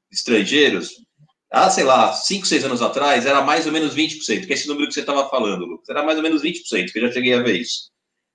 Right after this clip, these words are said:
É, agora acho que tá em seis, eu não sei exatamente o número, mas acho que tá em seis. E agora que a gente precisa vender mais dívida, porque a gente, é, fez expansão fiscal ano passado e vai fazer agora mais quarenta e quatro bi com o nosso, com o próximo auxílio emergencial.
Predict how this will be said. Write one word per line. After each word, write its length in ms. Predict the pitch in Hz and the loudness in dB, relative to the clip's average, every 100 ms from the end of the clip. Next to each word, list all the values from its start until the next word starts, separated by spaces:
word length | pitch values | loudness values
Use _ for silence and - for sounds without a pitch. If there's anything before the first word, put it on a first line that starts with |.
| _ - | _ -4
É, 460 | 104 107 104 98 - 185 | 4 6 6 2 -2 -4
agora 220 | - 233 | 0 4
acho 100 | 240 | 2
que 60 | - | 2
tá 80 | 240 | 0
em 80 | 233 | 2
seis, 420 | - 170 123 123 | 4 4 4 0
eu 60 | |
não 80 | 131 | -2
sei 180 | 156 185 | 0 2
exatamente 500 | 147 139 135 131 123 | 2 0 0 -2 -2
o 40 | |
número, 240 | 151 160 139 | -2 0 0
mas 140 | 139 | 0
acho 160 | 165 - | 0 -2
que 40 | |
tá 80 | 180 | -4
em 60 | 185 | -2
seis. 580 | - 139 101 - - _ _ _ _ _ | 0 0 -2 -6 -12 _ _ _ _ _
E 120 | 214 | 2
agora 420 | 240 - 185 254 254 | 2 4 6 6 6
que 60 | |
a 40 | 233 | 4
gente 280 | 220 - | 2 -2
precisa 360 | - - 202 170 | -4 -2 0 0
vender 280 | 156 143 147 | 0 2 2
mais 340 | 139 131 - | 2 0 -4
dívida, 440 | - 120 104 92 - - | -2 -2 -2 -8 -10 -10
porque 260 | 120 147 | -6 0
a 140 | 160 180 | 0 0
gente, 400 | 180 240 254 240 _ _ _ _ - | 0 -2 -4 -10 _ _ _ _ 0
é, 400 | 139 131 127 120 | 2 2 -4 -4
fez 220 | 160 180 | -2 -2
expansão 360 | - 196 202 196 | 0 -2 -2 -4
fiscal 320 | 226 - 175 | -6 0 2
ano 120 | 175 | 2
passado 360 | 160 151 160 196 | 2 2 2 2
e 40 | |
vai 120 | 220 233 | 0 -2
fazer 220 | 208 220 | 0 0
agora 200 | 196 196 | 0 -2
mais 140 | 190 | -4
quarenta 240 | 202 196 208 | -6 -6 -4
e 60 | |
quatro 280 | 214 190 190 | -4 -4 -4
bi 320 | 151 185 185 _ _ - | -4 -6 -8 _ _ -4
com 60 | 147 | 2
o 40 | |
nosso, 340 | 151 147 - - | 4 4 -2 -6
com 60 | |
o 40 | 123 | 2
próximo 340 | 147 156 156 | 2 2 -2
auxílio 240 | 147 156 | -2 -2
emergencial. 540 | 156 147 160 170 143 | -4 -4 -4 0 -2